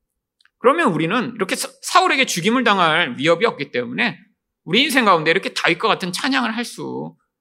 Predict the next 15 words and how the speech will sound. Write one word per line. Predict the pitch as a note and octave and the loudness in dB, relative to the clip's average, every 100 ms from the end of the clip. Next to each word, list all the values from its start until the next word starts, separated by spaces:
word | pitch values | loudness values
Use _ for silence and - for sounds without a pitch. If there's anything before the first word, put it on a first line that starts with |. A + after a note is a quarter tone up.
| _ _ | _ _
없나요? | A2 A#2 A#2+ G#2+ A2 - _ _ _ _ - - | -10 -6 -6 -8 -12 -20 _ _ _ _ -12 -10
아닙니다. | A2+ A#2 D3+ E3+ G#2+ A#2 C#3 _ _ _ _ _ _ _ | -8 -6 -6 -8 -14 -18 -20 _ _ _ _ _ _ _
이 | D#3+ | -4
사울이라는 | G3+ G3 D4+ E4+ D4+ A#3 D#3 D3 E3+ F3+ | 0 4 4 6 4 4 2 -4 -6 -6
존재가 | - D3 D#3 E3 B2+ F3 | -4 -4 2 2 4 0
바로 | D#3 A#2 A#2 D#3 B2 | -2 -8 -8 -10 -6
여전히 | A#2+ C#3+ G#3 C#3+ D3 G#3+ F#3+ _ _ _ _ _ _ - | -2 4 4 4 2 -2 -4 _ _ _ _ _ _ -6
우리와 | G3+ B3 C4+ | 2 6 6
우리 | A3+ G3+ G#3+ | 6 4 2
주변에 | E3+ D#3 C#3+ G3 F3+ - _ _ - | 0 2 4 4 2 -4 _ _ -12
아주 | - | -6
수없이 | G#3 - - D4+ D4+ - C4 | -4 -4 -4 -4 -4 -4 -2
많기 | C#3 A#2+ - A#2+ A#2+ A#2 A#2+ _ _ _ _ _ | -2 -6 -6 -4 -4 -6 -8 _ _ _ _ _
때문입니다. | E3 E3+ E3 B2 A2 A2+ _ _ _ _ _ - - - E3 | -8 -8 -10 -12 -16 -20 _ _ _ _ _ -20 -20 -2 0
여러분, | B3+ D4+ | 2 0